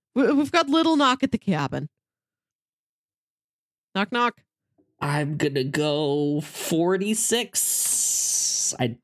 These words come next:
Speaker 2: don't think
Speaker 1: Oh.
Speaker 2: that one will review critically well.
Speaker 1: Ah. We don't know a lot about it yet. I think he's assembled a pretty solid cast.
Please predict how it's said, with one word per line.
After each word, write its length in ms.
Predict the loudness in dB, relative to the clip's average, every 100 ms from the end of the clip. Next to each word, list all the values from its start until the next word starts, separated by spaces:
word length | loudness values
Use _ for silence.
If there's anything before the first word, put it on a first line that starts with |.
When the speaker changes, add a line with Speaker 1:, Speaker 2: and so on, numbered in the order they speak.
| -2
Speaker 2:
don't 280 | -2 -2 -4
think 200 | -2 -2
Speaker 1:
Oh. 20 |
Speaker 2:
that 180 | -4 -2
one 220 | 0 2
will 200 | 2 2
review 480 | 2 0 2 0 0
critically 840 | -4 -4 2 2 2 -4 -4 -4 -4
well. 380 | -6 -6 -8 -14 _ _ _ _ _ _ _ -2
Speaker 1:
Ah. 680 | 2 4 4 4 0 -8 -16 _ _ _ _ _ _ _ _ _ _ _ _ _ _ _ _ _ _ _ _ _ _ _ _ _ _ _ _ _ _ _ -2
We 80 |
don't 240 | 4 4 6
know 160 | 6
a 60 | 6
lot 120 | 4 4
about 400 | 4 4 4 0
it 100 | 0
yet. 420 | 0 0 -4 -10 _ _ _ _ _ _ _ _ _ _ _ 2
I 120 | 4
think 200 | 2 2
he's 220 | 2 2
assembled 500 | 2 2 4 4 2
a 60 | 0
pretty 340 | 0 0 0
solid 500 | 0 2 2 2 -2
cast. 680 | -2 0 0 -2 -6 -10 -14